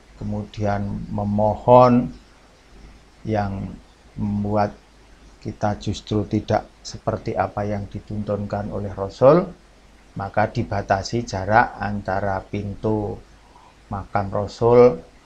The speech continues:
dengan orang-orang yang keluar dari Raudhah atau orang yang akan keluar masjid, dijaga askar, tapi mereka atau kita dapat melihat itu, eh, letak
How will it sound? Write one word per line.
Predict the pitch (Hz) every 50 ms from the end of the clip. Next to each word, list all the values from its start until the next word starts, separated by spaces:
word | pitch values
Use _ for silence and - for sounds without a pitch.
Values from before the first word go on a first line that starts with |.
| - _ _ - -
dengan | 95 95 98 98 98 98 98 -
orang-orang | 101 104 101 101 101 104 101 101 104 104 101 104 104
yang | 101 95 95 95
keluar | - - 107 107 110 117 117 110 104 101 - - - _ _ _ _ _ _ - - - _ _ - -
dari | 98 95 92 95 101 98 95 98 95 98 101 - - - _ _ - - _ - - - - - - - - - -
Raudhah | 110 107 107 107 104 117 127 143 156 - - - - _ - - -
atau | - 95 98 - - - 90 95 - 92
orang | 98 101 101 98 98 98
yang | 95 95
akan | 92 92 - 98 95 95
keluar | 92 98 92 90 90 90 92 95
masjid, | 92 95 90 - - - - 120 131 - - - - - - -
dijaga | - - 95 - - 92 92 - - - 98 -
askar, | - - - 110 113 117 123 127 123 123 - - - - - - - - - - _ _
tapi | - 95 92 - 110 104
mereka | 104 101 98 98 - - - 104 101 104 104 110 117 123 - - - - - -
atau | 92 90 - 95 92 -
kita | - 98 - 101 107 104
dapat | - 104 92 - 104 98 110
melihat | 104 101 104 104 95 110 113 - - - - - - - - 107
itu, | - - 104 101 110 113 120 123 120 - - - - - - - - - - - - -
eh, | 104 98 95 95 92 92 92 92 92 92
letak | 92 95 98 - - - - - -